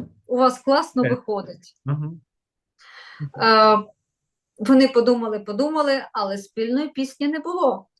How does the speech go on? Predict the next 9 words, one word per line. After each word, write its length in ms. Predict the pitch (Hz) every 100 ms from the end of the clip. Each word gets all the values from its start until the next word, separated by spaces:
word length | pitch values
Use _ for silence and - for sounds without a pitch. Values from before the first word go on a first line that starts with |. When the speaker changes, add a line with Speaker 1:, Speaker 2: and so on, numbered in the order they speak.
| _ _ _ _ _ _ _ _
Speaker 1:
І 120 | 339 202
тут 340 | 202 330 - - - _ -
почалися 600 | 233 226 214 269 262 208
спільні 540 | - - 214 208 208
пісні 560 | 220 202 - 233 294 311
для 640 | 220 208 214 226 226 214 _ - _ -
дуету 760 | 202 220 214 208 202 196 190
Іва 240 | 220 185 180
Бобул, 520 | 220 262 254 247 247